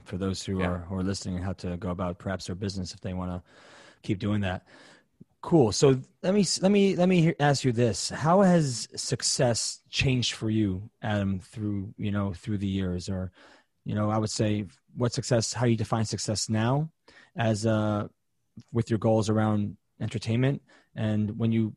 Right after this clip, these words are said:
Speaker 1: perhaps started off in your, I mean, I know you started off early on in your, since you were nine, but, um,
Speaker 2: Yeah.
Speaker 1: perhaps in your twenties, how did that change?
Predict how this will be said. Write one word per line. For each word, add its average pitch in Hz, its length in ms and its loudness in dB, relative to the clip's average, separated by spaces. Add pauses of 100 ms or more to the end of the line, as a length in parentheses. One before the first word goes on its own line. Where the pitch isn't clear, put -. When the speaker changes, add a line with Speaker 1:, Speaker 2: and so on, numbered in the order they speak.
(440)
Speaker 1:
perhaps 117 280 0
started 113 280 2
off 107 240 0
in 101 80 0
your, 101 320 -2
I 120 60 -2
mean, 123 160 4
I 123 40 4
know 127 60 4
you 123 60 4
started 110 280 0
off - 180 -8
early 110 200 2
on 127 160 6
in 113 60 2
your, 98 220 0
since - 260 -6
you 98 60 -2
were 95 60 0
nine, 98 420 2 (340)
but, 104 180 2
um, 104 240 0
Speaker 2:
Yeah. 85 280 0 (140)
Speaker 1:
perhaps 123 300 2
in 117 80 0
your 110 120 0
twenties, 95 520 -4 (120)
how 113 140 -2
did 104 120 -4
that 104 180 -2
change? 95 400 -6